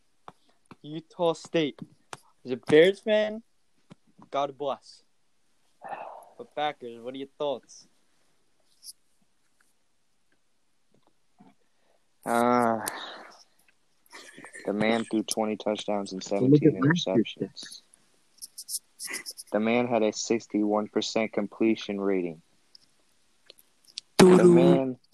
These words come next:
Speaker 2: is trash. Only place he's gonna be in, in the next four years is a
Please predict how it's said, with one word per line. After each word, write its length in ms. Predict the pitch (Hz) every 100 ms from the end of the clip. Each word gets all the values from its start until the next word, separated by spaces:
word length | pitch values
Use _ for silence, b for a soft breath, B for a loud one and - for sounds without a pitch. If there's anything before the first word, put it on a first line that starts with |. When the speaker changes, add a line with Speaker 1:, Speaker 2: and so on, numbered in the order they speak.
| _ -
Speaker 2:
is 180 | 107
trash. 840 | - - 147 151 135 90 - - - - _ _ _ _ _ - - - - _ _ _ _ _ _ _ _ _ _ _ _ _ _ _ _ _ _ -
Only 320 | 113 123 139 135
place 360 | - 131 127
he's 200 | - 123
gonna 220 | 120 117
be 200 | 104 113
in, 100 | 117 113
in 80 |
the 60 | 107
next 280 | 107 107 -
four 140 | 113 107
years 300 | 98 101 107
is 100 |
a 80 | 98